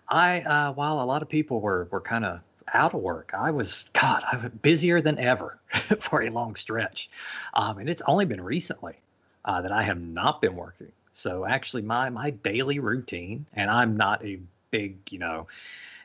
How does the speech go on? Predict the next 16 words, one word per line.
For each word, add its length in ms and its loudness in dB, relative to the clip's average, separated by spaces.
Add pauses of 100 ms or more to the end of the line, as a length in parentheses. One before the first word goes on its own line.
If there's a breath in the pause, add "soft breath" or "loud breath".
go 160 4
out 160 6
and 140 -8
do 260 -4
things 460 -2
guy. 460 4
I'm 200 0
not 200 0
out 180 2
and 100 -8
about 300 2
and 80 -8
all 200 0
the 80 -8
time. 440 -2
So 560 -6